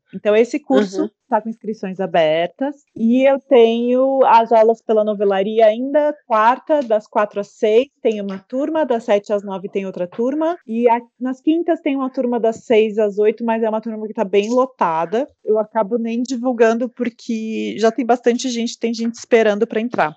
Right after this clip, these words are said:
Speaker 1: E
Speaker 2: Uhum.
Speaker 1: assim que as coisas se acalmarem, eu vou pensar numa outra turma.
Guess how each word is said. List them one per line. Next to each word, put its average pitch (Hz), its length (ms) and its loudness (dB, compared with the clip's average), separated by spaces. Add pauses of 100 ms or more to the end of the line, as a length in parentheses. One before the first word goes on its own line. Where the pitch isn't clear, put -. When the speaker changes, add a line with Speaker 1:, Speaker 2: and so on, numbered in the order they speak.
(120)
Speaker 1:
E 175 200 -12
Speaker 2:
Uhum. 175 340 -4
Speaker 1:
assim 262 960 -6
que - 80 0
as 240 140 2
coisas 214 280 -2
se - 120 -2
acalmarem, 214 540 0
eu 214 80 -4
vou 208 100 -6
pensar 208 380 -4
numa 196 280 -8
outra 202 320 -6
turma. 160 540 -16